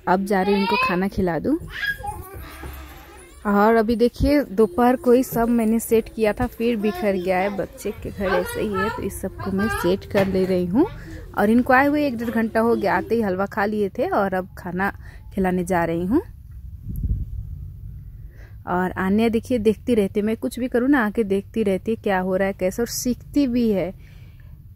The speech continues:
झाड़ू वगैरह लेके खुद वो मतलब साफ़ करने लगती है, तो ये सब करती है। और अभी मैं खाना निकाल चुकी हूँ तो बाबू को खिला दे रही हूँ। आन्या तो ऐसे खाई हुई है, देखूँगी खाएंगी तो खिला दूँगी इनको भी।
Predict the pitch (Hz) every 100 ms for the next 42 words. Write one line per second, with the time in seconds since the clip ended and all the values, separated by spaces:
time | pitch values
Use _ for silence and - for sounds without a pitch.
0 | - 202 190 226 247 233 240 240 233 240
1 | - 262 226 220 - 202 214 214 208 208
2 | - - - - - - - 220 214 -
3 | 214 202 190 165 - 180 180 285 - -
4 | - - - - 196 185 190 - 190 175
5 | - 190 185 - - - - - - -
6 | 175 185 175 190 196 - - 185 190 190
7 | 180 190 - 240 226 226 330 - - -
8 | - - - - - - - - - -
9 | - - - 180 175 175 185 208 214 -
10 | 208 220 240 254 247 233 262 220 214 220
11 | 226 208 233 220 233 262 247 226 254 214
12 | - 214 220 - 190 202 202 220 196 -
13 | - 180 180 147 185 175 - 147 302